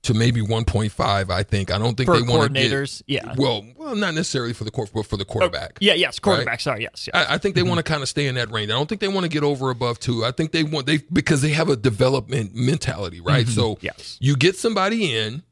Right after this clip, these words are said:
Speaker 1: that has great, great skills, raw skills. If it's a quarterback coach that you have that can actually get him an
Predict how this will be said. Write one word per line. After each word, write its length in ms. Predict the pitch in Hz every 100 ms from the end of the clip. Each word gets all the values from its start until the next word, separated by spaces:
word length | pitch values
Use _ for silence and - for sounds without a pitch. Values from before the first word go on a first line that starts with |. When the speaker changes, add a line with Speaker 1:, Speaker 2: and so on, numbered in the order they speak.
| _
Speaker 1:
that 160 | 151 110
has 360 | 117 113 104 -
great, 340 | 110 120 165 180 - _
great 260 | 127 147 202
skills, 540 | - - 143 135 131
raw 260 | 113 131 147
skills. 460 | 139 - 117 104 104
If 160 | - -
it's 100 | 110
a 40 | 107
quarterback 540 | 160 156 147 156 151
coach 340 | - 156 -
that 240 | - 120 -
you 100 | 170
have 520 | - - 127 98 95
that 180 | 117 -
can 140 | 110 -
actually 680 | 120 151 - 151 131 127 117 _ _ _ _ 147 131
get 220 | 151 202
him 240 | 160 175
an 80 | 160